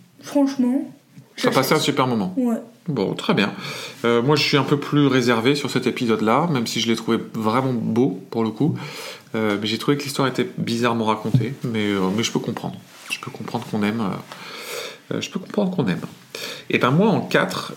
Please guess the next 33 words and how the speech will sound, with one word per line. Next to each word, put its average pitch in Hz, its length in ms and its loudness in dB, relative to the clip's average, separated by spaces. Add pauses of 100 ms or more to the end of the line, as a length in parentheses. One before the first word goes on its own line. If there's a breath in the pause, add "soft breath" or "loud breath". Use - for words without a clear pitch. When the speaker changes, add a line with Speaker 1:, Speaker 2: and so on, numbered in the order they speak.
Speaker 2:
euh, 107 320 2
il 131 140 4
aurait 156 140 6
pu 196 120 -2
faire 170 180 2
partie 151 280 -2
de 143 60 2
mes 120 120 2
plus - 180 -4
meilleures 156 340 4
surprises, 139 580 0
mais 123 100 2
j'ai 139 100 -2
tellement 220 560 2
passé 151 320 2
un 123 80 0
bon 113 180 0
moment 113 280 0
que 107 60 -6
j'ai 98 100 -2
eu 92 240 2
envie 101 180 0
de 107 60 -4
le 104 60 2
mettre 104 140 0
dans 92 60 0
mes 87 100 0
meilleurs 127 300 2
films. 165 400 0 (300)
C'est 147 180 0
Donjons 139 440 0
et 120 60 0
Dragons, 101 320 -2